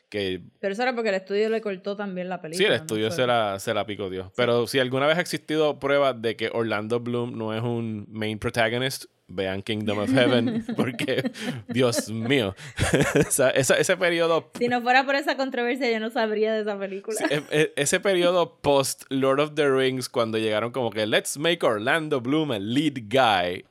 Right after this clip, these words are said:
Speaker 1: No, mano, no funciona. Eso, lo que fue eso,
Speaker 2: <laughs>
Speaker 1: Troy, Pirates of the Caribbean, era como que, "No,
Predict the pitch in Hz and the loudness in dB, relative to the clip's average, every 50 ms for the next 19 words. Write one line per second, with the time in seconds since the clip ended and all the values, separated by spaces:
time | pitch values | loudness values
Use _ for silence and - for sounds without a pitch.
0 | _ - 110 113 110 110 107 107 104 107 107 110 104 98 95 90 92 98 101 113 | _ -14 -12 -10 -8 -8 -6 -6 -4 -4 -4 -2 -2 -2 -4 -2 -4 -4 -4 -4
1 | 113 107 110 113 - 143 120 123 - 120 110 117 117 - 147 147 135 131 127 - | -6 -4 -4 -2 -2 -2 -2 -2 -2 -2 -2 -2 -2 0 0 0 0 0 0 0
2 | - 127 123 120 123 120 - 120 113 113 113 113 110 110 107 104 _ 107 104 101 | 0 0 0 0 0 0 2 2 4 4 4 4 2 2 -2 -2 _ 0 2 2
3 | 104 107 - 120 107 113 113 - 117 110 107 110 104 98 104 104 101 104 101 101 | 0 0 -2 -4 -4 -4 -4 -2 0 0 0 -2 -2 -2 -2 -2 0 0 0 -2
4 | 101 107 113 120 117 110 101 101 92 - 98 107 110 123 135 131 135 135 131 131 | -2 -4 -2 -4 -6 -4 -4 -8 -8 -8 -10 -8 -4 -4 -2 -2 0 -2 -2 -4
5 | 127 | -6